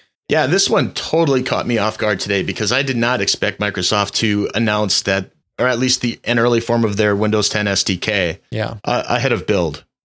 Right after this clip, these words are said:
Speaker 1: So, um, this week they announced build, uh, what, ten thousand forty-one
Speaker 2: Mm-hmm.
Speaker 1: of Windows ten, uh, with a few new features, uh, along with the, uh, C T P six of Visual Studio, uh, twenty fifteen, and the new S D K.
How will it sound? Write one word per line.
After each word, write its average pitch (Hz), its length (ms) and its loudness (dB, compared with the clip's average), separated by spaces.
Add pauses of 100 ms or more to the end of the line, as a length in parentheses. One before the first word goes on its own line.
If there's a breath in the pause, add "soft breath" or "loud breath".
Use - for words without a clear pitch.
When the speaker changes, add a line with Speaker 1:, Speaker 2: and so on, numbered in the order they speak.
(120)
Speaker 1:
So, 101 400 0 (100)
um, 90 340 -2 (800)
this 147 260 0
week 151 300 0
they 107 320 4
announced 113 440 0
build, 110 280 2 (220)
uh, 98 280 2
what, 85 260 -4
ten 127 180 -4
thousand 117 380 0
forty-one 113 600 2
Speaker 2:
Mm-hmm. 120 320 -6 (120)
Speaker 1:
of 110 260 0
Windows 117 300 2
ten, 131 480 -2 (160)
uh, 95 280 0
with 107 140 -2
a 104 60 -6
few 113 160 -2
new 107 140 0
features, 107 600 -2 (320 soft breath)
uh, 113 320 0
along 143 380 2
with 135 320 0
the, 110 500 0 (220)
uh, 82 180 -2
C - 240 0
T 143 120 -2
P 120 120 -4
six 127 380 0
of 117 80 0
Visual 110 280 0
Studio, 110 640 0 (400)
uh, 113 220 -2
twenty 127 240 0
fifteen, 113 640 0 (240)
and 180 280 2
the 160 40 2
new 135 140 2
S 120 160 2
D 107 120 -2
K. 82 300 -4